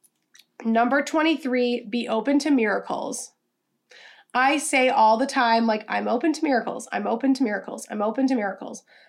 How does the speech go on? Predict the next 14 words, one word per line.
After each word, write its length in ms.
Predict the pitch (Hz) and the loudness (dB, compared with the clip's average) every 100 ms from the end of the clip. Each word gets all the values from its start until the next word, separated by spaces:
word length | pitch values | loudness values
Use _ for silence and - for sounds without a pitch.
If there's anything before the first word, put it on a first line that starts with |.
| _ - | _ -6
Um, 380 | 208 208 214 - _ _ | -4 -4 -6 -12 _ _
universe, 680 | 220 262 320 339 359 359 - | -4 -2 0 2 2 0 -2
God, 440 | 262 262 214 220 | 0 2 4 2
whatever 360 | 233 226 226 269 | 2 2 2 2
you 100 | 262 | 0
wanna 180 | 269 262 | 2 2
call 260 | 277 285 | 2 0
it, 60 | 285 | 2
goddess, 520 | 233 247 277 285 - _ _ - - _ | 2 4 2 -2 -12 _ _ -20 -20 _
I 120 | - | 0
am 200 | 262 233 | 2 2
open 300 | 233 247 277 262 | 2 2 4 4
to 100 | 285 | 4
miracles. 600 | 214 196 180 170 170 | 4 0 -2 -4 -4